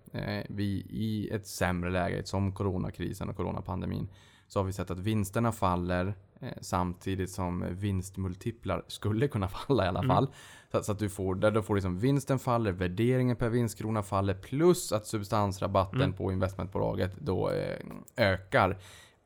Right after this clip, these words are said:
Speaker 1: Behöver man ta någon speciell notis kring det här, om man är mer långsiktig? Och hur ska man ställa sig till att det blir en ytterligare komponent? För det kan ju gå bra för de underliggande bolaget, men av någon anledning så ökar,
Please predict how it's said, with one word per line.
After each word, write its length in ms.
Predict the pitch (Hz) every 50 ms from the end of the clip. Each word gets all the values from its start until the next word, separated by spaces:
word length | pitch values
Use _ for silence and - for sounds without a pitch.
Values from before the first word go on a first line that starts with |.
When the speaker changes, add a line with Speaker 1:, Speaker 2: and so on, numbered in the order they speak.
| _ _ _ -
Speaker 1:
Behöver 600 | 120 117 123 127 120 107 110 123 120 117 110 113 113
man 220 | 117 117 113 107
ta 300 | - - - 139 156 156
någon 140 | 147 143 135
speciell 400 | - - 123 - - 107 95 92
notis 640 | 92 92 92 95 - - - 147 147 135 123 -
kring 220 | - 120 117 110 107
det 60 | 104
här, 320 | 98 92 87 87 87 87
om 260 | 90 92 - - 95 95
man 160 | 92 95 92
är 280 | 87 87 92 92 80
mer 360 | - 101 101 95 92 90 90 -
långsiktig? 840 | - 104 107 101 101 95 90 90 - - - 98 98 - - - 95 92
Och 60 | 92
hur 80 | 107
ska 120 | - - 104
man 120 | 104 98
ställa 460 | - - 127 117 104 110 117 131 143
sig 120 | 135 135 117
till 200 | - 117 107 104
att 220 | 92 92 - - - - - - - -
det 100 | 110 107
blir 300 | 107 104 107 107 107 104
en 100 | 104 - -
ytterligare 460 | 117 101 - - 101 101 101 98 98
komponent? 580 | - - 101 95 92 101 113 127 123 104 92 -
För 60 | 104
det 60 | 98
kan 300 | 95 - 104 117 135 151
ju 80 | 147 143
gå 80 | 151
bra 240 | 135 113 107 92 95
för 120 | 95 - 104
de 100 | 101 101
underliggande 440 | 98 98 98 92 98 98 98 101 98
bolaget, 600 | 101 107 98 95 92 95 92 95 98 98 95 95
men 100 | 98 98
av 100 | 92 90
någon 360 | 95 101 110 139 160 151 131
anledning 560 | 117 110 104 101 98 92 95 104 101 98 95
så 120 | 95 - 87
ökar, 400 | 90 90 - - 95 - 104 104